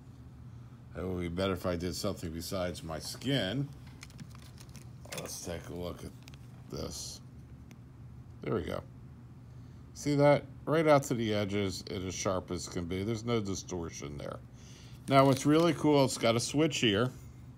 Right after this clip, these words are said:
U V and L E D. So if we push it over to L E D,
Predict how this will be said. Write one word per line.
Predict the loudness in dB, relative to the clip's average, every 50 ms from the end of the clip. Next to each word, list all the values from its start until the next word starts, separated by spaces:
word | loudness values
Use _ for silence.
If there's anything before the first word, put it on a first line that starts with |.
| -18 -20 -18 -18 -18 -18 -18 -18 -18 -18 -18 -18 -16 -10 -2
U | 2 6 6 6 6
V | 6 6 8 8 8 8 8 6
and | 2 0 0 0
L | 2 2 2 4 4
E | 2 2
D. | 4 4 4 6 4 4
So | 0 0 0 -2
if | 0
we | -2 -2
push | -4 -2 0 -2 0 0
it | 0 2
over | 2 2 4
to | 4 4
L | 4 4 4
E | 4 2
D, | 2 2 2 2 2 0 -2